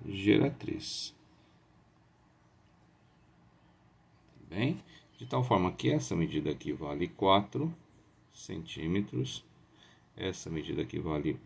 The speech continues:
um centímetro, um centímetro, e esse ângulo é de noventa graus.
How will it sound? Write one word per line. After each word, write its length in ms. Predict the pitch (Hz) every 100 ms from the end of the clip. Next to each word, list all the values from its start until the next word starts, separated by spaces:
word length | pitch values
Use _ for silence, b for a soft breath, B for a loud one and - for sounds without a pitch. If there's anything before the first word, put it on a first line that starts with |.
| -
um 280 | 87 76 69 - - - -
centímetro, 960 | - 82 80 - 76 82 104 - 127 127 - - B B B B _ -
um 160 | 98
centímetro, 800 | - 82 - - 87 101 - 123 123 - -
e 260 | - 107 82 - - _ _ _
esse 380 | 110 90 - 73
ângulo 280 | 80 92 101
é 60 | 95
de 320 | 95 117 127 - -
noventa 400 | 87 90 - 98
graus. 520 | 82 - - -